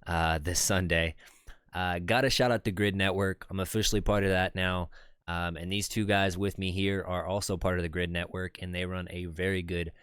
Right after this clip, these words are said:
show, uh, with their other co-host, um, Anth.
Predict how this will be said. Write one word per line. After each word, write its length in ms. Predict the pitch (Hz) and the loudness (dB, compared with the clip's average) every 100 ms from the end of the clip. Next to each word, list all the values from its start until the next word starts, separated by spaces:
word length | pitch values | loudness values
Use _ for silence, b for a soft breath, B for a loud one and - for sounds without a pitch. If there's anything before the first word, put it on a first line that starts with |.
| _ | _
show, 600 | - - - 90 87 90 - | -8 -4 0 0 0 -2 -6
uh, 320 | 92 87 82 80 | -4 -2 -2 -6
with 360 | 85 107 95 | -2 -2 0
their 200 | 98 87 | -4 -4
other 200 | 92 90 | -4 -6
co-host, 680 | - 87 85 90 87 - - b b _ | -4 -4 0 -2 -2 -6 -12 b b _
um, 260 | 82 82 82 | -6 -6 -8
Anth. 380 | 95 95 85 - | -4 -4 -4 -8